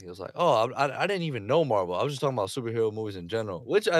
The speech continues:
I, I feel like he's playing it off like, "You know Marvel, dude. Like, stop, stop, stop. Who you kidding?" But either way,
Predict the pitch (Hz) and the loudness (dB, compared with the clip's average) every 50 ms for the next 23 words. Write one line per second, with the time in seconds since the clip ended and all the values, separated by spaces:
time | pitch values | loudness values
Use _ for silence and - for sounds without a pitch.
0 | 160 - 139 139 139 135 139 135 - 156 151 143 127 - 127 117 - - - 123 | 2 4 2 2 2 2 0 0 4 4 6 6 6 4 2 -2 -4 -2 2 2
1 | 120 117 113 107 107 107 113 113 113 95 85 104 135 170 185 156 135 117 101 92 | 2 2 2 2 2 2 2 2 0 -4 -4 -6 -6 -4 -2 0 2 2 0 0
2 | 90 90 87 87 85 90 85 82 87 85 82 92 92 - - - 120 107 90 95 | 0 0 0 0 -2 -4 -6 -8 -10 -10 -8 -6 -6 -4 -2 0 2 2 2 0
3 | - _ - - - 143 131 120 107 - _ _ _ - - - 135 117 107 107 | -4 _ -12 -4 2 4 4 4 4 0 _ _ _ -16 -6 -2 -2 -2 -2 0
4 | - 151 165 156 143 - - 113 92 85 76 - - _ _ _ _ _ _ - | -2 0 0 0 0 0 0 0 0 -2 -6 -12 -18 _ _ _ _ _ _ -20
5 | - _ _ _ _ _ _ - 117 117 113 104 - - _ _ _ _ - 135 | -20 _ _ _ _ _ _ 4 6 6 6 6 4 0 _ _ _ _ 0 4
6 | 143 151 151 147 131 120 113 104 98 98 92 92 | 4 8 8 8 8 8 6 6 6 4 0 -4